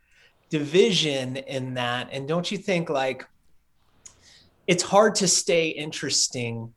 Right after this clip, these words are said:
but I think it's the lifers like Leonard Cohen and Lou Reed and stuff who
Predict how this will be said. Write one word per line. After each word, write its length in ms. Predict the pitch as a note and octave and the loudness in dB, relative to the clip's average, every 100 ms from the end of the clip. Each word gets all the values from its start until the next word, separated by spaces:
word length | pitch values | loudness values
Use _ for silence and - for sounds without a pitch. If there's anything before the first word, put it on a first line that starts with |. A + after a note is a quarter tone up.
| - - _ - | -20 -20 _ 2
but 100 | D#3 | 4
I 80 | D3+ | 4
think 340 | - F3+ F3 | 2 2 2
it's 220 | E3 - | 0 0
the 120 | - | -2
lifers 600 | C#3 B2+ C3+ C3 B2+ A#2+ | 0 0 0 -2 -6 -4
like 180 | C3+ B2 | -2 -4
Leonard 420 | B2+ C3 C3 A#2+ | -6 -6 -6 -6
Cohen 680 | A#2 D3 B2+ B2 A#2+ A#2+ A#2+ | -8 -4 -2 -2 -2 -4 -6
and 580 | B2 A2+ G#2+ G#2+ G#2+ A2 _ | -8 -10 -10 -12 -12 -16 _
Lou 260 | C#3+ C#3+ C3+ | -6 -6 -4
Reed 360 | C3+ C3 C3 | -4 -4 -4
and 160 | A#2+ A#2 | -6 -6
stuff 420 | - C3 A#2 - | -4 -4 -4 -4
who 380 | D#3+ D3+ C#3 | -2 -2 -2